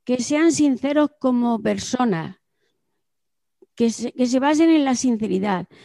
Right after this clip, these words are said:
y que el matrimonio no es cosa de dos, es cosa de tres. Si se pone a Jesucristo en medi-, en medio, como dicen los proverbios, que un cordón de tres nudos es muy difícil de romper.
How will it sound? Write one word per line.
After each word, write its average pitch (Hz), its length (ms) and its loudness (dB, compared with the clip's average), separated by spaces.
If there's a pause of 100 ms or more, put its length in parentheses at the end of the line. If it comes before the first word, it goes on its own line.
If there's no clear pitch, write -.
(200)
y 269 220 0
que 226 180 0
el 220 80 0
matrimonio 233 560 2
no 254 100 0
es 247 80 -4
cosa 233 320 -4
de 214 120 -6
dos, 208 260 0
es 208 120 -6
cosa 233 280 -6
de 196 140 -4
tres. 175 320 -6 (420)
Si 247 240 -2
se 226 180 0
pone 311 380 2
a 262 60 -2
Jesucristo 240 560 -4
en 214 160 -4
medi-, 247 420 -4
en 220 180 -2
medio, 226 520 0 (280)
como 220 240 -4
dicen 262 720 -4
los 202 120 -6
proverbios, 208 640 -4 (320)
que 226 160 -2
un 285 180 2
cordón 254 480 0
de 208 140 -4
tres 226 200 -4
nudos 311 460 2
es 254 100 0
muy 247 300 2
difícil 214 480 -6
de 190 80 -8
romper. 175 540 -8